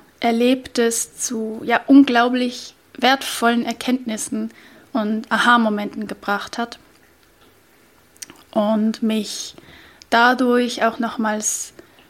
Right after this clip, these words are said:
so viel näher zu mir selbst gebracht hat und auch nochmal so viel Heilung passieren durfte.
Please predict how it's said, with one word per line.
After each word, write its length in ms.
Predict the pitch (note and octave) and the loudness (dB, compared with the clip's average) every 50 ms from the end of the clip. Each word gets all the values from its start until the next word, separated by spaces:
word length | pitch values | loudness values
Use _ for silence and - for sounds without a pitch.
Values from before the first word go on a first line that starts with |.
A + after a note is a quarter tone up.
| _ _ _ _ _ _ - | _ _ _ _ _ _ -4
so 680 | A3+ G#3+ A3+ C4 C4 C4+ C4+ C4+ C4+ C4+ C4+ C#4 C#4 - _ _ _ _ _ _ _ _ _ _ | -2 4 6 6 8 8 8 6 6 4 2 0 -2 -6 _ _ _ _ _ _ _ _ _ _
viel 400 | - - - - B3+ B3 A#3+ A#3 | -14 -6 2 2 2 4 2 2
näher 520 | - A#3+ A#3 A#3 A#3 A3+ A#3 A3+ A3+ A3+ A3+ | 2 2 2 2 2 2 0 0 0 -2 -4
zu 140 | - - A3+ | -4 -4 -4
mir 220 | A3 G#3+ G#3 G#3 | -4 -4 -4 -4
selbst 420 | G#3 - A3 A3+ A#3 A3+ - - | -2 -2 -2 -2 -2 -4 -6 -8
gebracht 520 | - A3 - - G3+ F#3+ G3 - - - - | -8 -10 -6 -2 -4 -4 -4 -4 -12 -10 -10
hat 280 | G#3+ G#3+ - - - - | -10 -10 -10 -14 -14 -12
und 300 | A3+ G#3+ G#3 G#3 G#3 - | -10 -8 -8 -8 -6 -4
auch 200 | - G3+ - - | -4 -4 -4 -6
nochmal 280 | G#3+ G#3 - G#3 G3 | -10 -8 -6 -6 -6
so 140 | G3 - A3 | -6 -6 -6
viel 240 | G#3+ - A3+ G#3+ A3 | -6 -6 -6 -6 -6
Heilung 720 | - - - G#3+ G#3 G#3 G3+ G3+ G3 G3 G3+ G#3 G#3+ A3 - - - - - - - - _ _ _ _ _ _ | -6 -4 -2 -2 0 0 0 -2 -2 -4 -4 -4 -6 -8 -10 -14 -20 -20 -20 -20 -20 -20 _ _ _ _ _ _
passieren 460 | - - G#3+ - - G3 G3 F#3+ F#3+ F#3 | -6 -6 -4 -4 -2 -2 -2 -2 -4 -6
durfte. 460 | F#3+ F3+ F#3+ - - - - G#3+ | -8 -8 -10 -12 -14 -12 -12 -12